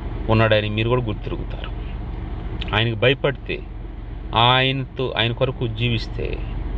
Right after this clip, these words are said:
ఆయన మిమ్మల్ని గొప్పగా చేసేవాడు ఉన్నాడు. దేవుడి కొద్ది మాటలు దీవించి ఆశీర్వదించును గాక.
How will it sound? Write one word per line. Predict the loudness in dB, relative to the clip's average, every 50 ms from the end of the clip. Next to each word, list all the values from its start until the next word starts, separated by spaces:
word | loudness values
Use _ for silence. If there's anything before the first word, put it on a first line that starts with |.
| -4 0 2
ఆయన | 4 4 4 4
మిమ్మల్ని | 4 2 2 4 4 4 4 2 0
గొప్పగా | 2 2 2 2 4 0 0
చేసేవాడు | 2 2 0 -2 -2 -2 -2 -2 0 0
ఉన్నాడు. | -2 -4 -6 -6 -6 -6 2 4
దేవుడి | 6 6 6 4
కొద్ది | 0 -2 -2 -2 0
మాటలు | 0 0 0 0 0
దీవించి | 0 0 0 -2 -2 0 0
ఆశీర్వదించును | 0 0 0 -2 -4 -4 -4 -4 -4 -4 -4 -2 -2
గాక. | -2 -2 -2 -2